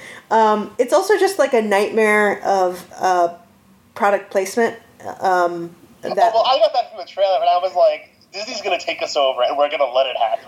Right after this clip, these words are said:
Speaker 1: Well, the, you know, the funniest thing, the cleverest part of the product placement is the way they criti-, create, uh, critique the Disney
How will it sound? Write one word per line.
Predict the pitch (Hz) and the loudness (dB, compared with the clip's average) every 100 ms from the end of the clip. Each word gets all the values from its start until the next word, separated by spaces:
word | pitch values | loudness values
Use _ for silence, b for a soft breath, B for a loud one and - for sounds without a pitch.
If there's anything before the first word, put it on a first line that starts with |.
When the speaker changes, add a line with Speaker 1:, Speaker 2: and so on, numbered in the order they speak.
| - | 2
Speaker 1:
Well, | 440 | 4
the, | 440 392 - 247 | 4 0 -2 0
you | 370 | 2
know, | 427 403 | 2 2
the | |
funniest | 403 403 403 - | 2 4 2 2
thing, | 403 | 0
the | 302 | 0
cleverest | - - 294 294 302 311 - | -2 -2 -2 0 -2 -2 -4
part | - 294 285 - | -4 0 2 0
of | 233 | -6
the | - | -2
product | 262 254 247 | 0 0 0
placement | 277 294 254 214 | -2 0 -2 -2
is | 214 | -2
the | 240 | 0
way | 226 | 2
they | 233 | 2
criti-, | 233 - 220 - - | 0 -4 -10 -12 -14
create, | - 247 240 247 | -4 0 2 2
uh, | 214 208 | 0 -2
critique | 262 - 247 - - b b b b - | -4 -2 -2 -4 -20 b b b b -4
the | 240 | -4
Disney | 247 330 381 208 | -2 2 2 0